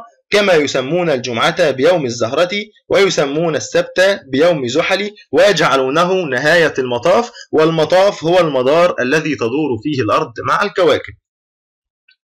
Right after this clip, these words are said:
ثم أحبابي، نذهب الآن إلى دور العربية واختلاطها باللغات الأوروبية.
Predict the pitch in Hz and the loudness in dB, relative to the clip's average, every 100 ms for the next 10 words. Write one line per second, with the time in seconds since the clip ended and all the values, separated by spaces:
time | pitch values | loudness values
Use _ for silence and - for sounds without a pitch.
0 | _ - - - - - - 262 254 208 | _ -16 -10 -10 -10 -10 -2 0 4 2
1 | 202 160 208 185 214 208 175 180 175 135 | 0 2 2 2 -2 -4 -4 -2 -2 -2
2 | 120 143 196 185 170 196 208 - - _ | 0 0 0 -2 -2 0 0 -2 -20 _
3 | _ _ _ _ _ _ _ _ - - | _ _ _ _ _ _ _ _ -16 -16
4 | - 190 220 165 131 123 131 165 202 208 | -2 2 4 4 4 2 2 0 0 -2
5 | 208 _ _ _ _ 131 151 180 185 - | -4 _ _ _ _ 0 2 4 2 -2
6 | _ - - - 151 143 196 185 147 131 | _ -10 -8 0 2 4 2 0 -2 0
7 | 123 185 214 214 220 180 220 196 131 | 2 2 2 0 0 2 2 2 -4